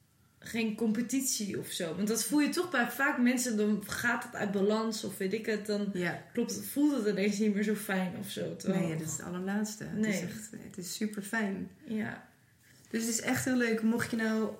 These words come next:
Speaker 2: eh, business owner zijn of anderszins gewoon plannen hebben om iets moois op de wereld te zetten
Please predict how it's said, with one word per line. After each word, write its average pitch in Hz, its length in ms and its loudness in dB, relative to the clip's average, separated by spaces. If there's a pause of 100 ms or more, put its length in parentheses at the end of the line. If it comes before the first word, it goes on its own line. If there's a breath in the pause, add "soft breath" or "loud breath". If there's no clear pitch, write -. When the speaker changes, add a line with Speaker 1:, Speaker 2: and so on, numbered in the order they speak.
(140)
Speaker 2:
eh, 208 320 0
business 247 340 4
owner 208 360 4
zijn 202 460 4
of 180 400 -4
anderszins 214 540 4
gewoon 185 360 -6
plannen 208 360 6
hebben 190 240 0
om 180 160 -4
iets 180 140 -6
moois 202 300 4
op - 80 -6
de 202 100 -6
wereld 196 260 0
te 180 60 -2
zetten 180 400 0